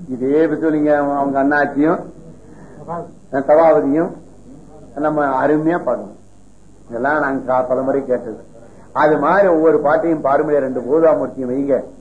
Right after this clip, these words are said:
நல்ல ஒரு நாலஞ்சு மணி நேரம் அருமையா செய்யலாம். மணி இங்க ஓடுது இல்லைங்களா? அதனால, இல்லைங்களா? இப்படியாக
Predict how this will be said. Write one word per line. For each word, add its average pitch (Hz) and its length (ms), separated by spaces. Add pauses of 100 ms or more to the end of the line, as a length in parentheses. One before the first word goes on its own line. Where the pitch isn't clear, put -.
(460)
நல்ல 160 260
ஒரு 147 140
நாலஞ்சு 139 400
மணி 120 140
நேரம் 160 320 (200)
அருமையா 143 420
செய்யலாம். 131 480
மணி 139 180
இங்க 135 320
ஓடுது 123 180 (140)
இல்லைங்களா? 120 420 (300)
அதனால, 113 360 (160)
இல்லைங்களா? 123 420 (600)
இப்படியாக 151 840